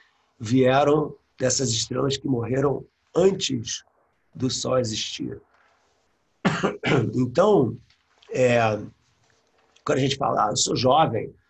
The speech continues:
tenho vinte e cinco anos", ah, você pode ter vinte e cinco anos, mas os átomos do, dos quais você é feito têm mais de cinco bilhões.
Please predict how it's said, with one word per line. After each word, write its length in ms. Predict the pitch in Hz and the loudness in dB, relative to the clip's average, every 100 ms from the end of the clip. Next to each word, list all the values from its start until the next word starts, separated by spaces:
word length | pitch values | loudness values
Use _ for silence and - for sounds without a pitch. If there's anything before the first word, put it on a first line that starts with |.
| _ _ _ _ | _ _ _ _
tenho 200 | - 175 | 0 2
vinte 200 | 131 170 | 4 2
e 40 | - | 0
cinco 340 | 160 147 127 | 0 0 2
anos", 460 | 131 127 113 - - _ - | 2 2 -2 -8 -14 _ -6
ah, 120 | - | -4
você 200 | - 117 | -4 -6
pode 300 | 113 139 151 | -2 0 0
ter 100 | 175 | -2
vinte 160 | 175 151 | -2 -2
e 40 | |
cinco 280 | 180 180 160 | -4 0 0
anos, 240 | 139 120 | 2 0
mas 240 | 123 120 113 | -4 -6 -4
os 180 | 110 | -2
átomos 560 | 120 151 160 139 120 - _ | 0 0 0 -4 -4 -8 _
do, 120 | 120 117 _ | -14 -14 _
dos 140 | 120 117 | -12 -6
quais 280 | 127 120 | -4 -2
você 240 | 117 117 - | -4 -4 -6
é 40 | |
feito 560 | - - 165 170 123 113 _ _ _ _ | -8 -4 -4 -4 -10 -14 _ _ _ _
têm 120 | 127 | -6
mais 220 | 123 131 | -2 0
de 60 | 120 | 0
cinco 260 | - 151 131 | -2 -4 -6
bilhões. 760 | 120 147 131 110 101 104 - | 0 2 2 0 -4 -12 -18